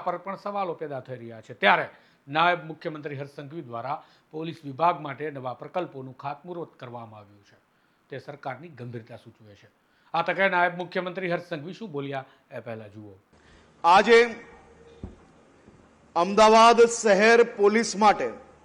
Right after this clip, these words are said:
Speaker 2: ખૂબ જ મહત્વનો દિવસ છે.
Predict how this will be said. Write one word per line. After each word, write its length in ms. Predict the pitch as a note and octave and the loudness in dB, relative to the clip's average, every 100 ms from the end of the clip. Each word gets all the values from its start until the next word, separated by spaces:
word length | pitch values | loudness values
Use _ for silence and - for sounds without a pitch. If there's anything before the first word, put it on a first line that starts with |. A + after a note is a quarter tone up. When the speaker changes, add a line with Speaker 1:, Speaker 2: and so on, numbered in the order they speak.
| _ _ _ _ _ _ _ _ _ _ _ _ _ _ _ _ _ _ _ _ _ _ | _ _ _ _ _ _ _ _ _ _ _ _ _ _ _ _ _ _ _ _ _ _
Speaker 2:
ખૂબ 200 | - A3 B3 | -2 4 6
જ 60 | A3+ | 4
મહત્વનો 560 | G3+ G3 G#3+ G#3+ A3 A3 F3 | 4 4 4 2 2 2 0
દિવસ 260 | D#3 C3+ | -2 -4
છે. 100 | - | -8